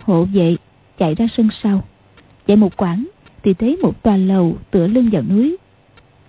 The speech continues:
Dương Quá biết đây là Tàng Kinh Cát, một trong những yếu địa của cung Trùng Dương. Chàng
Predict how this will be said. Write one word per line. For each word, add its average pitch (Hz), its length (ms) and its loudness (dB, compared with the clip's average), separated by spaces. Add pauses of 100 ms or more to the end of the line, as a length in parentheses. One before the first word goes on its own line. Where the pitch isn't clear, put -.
(200)
Dương 202 160 2
Quá 208 120 -2
biết 269 260 -2 (360)
đây 254 120 2
là 202 120 0
Tàng 180 360 -2
Kinh 202 220 0
Cát, 262 220 -6 (640)
một 208 240 2
trong 247 120 0
những 196 200 -2
yếu 349 220 0
địa 170 200 0
của 269 160 -4
cung 233 300 -4
Trùng 160 260 -2
Dương. 208 160 2 (1120)
Chàng 208 120 0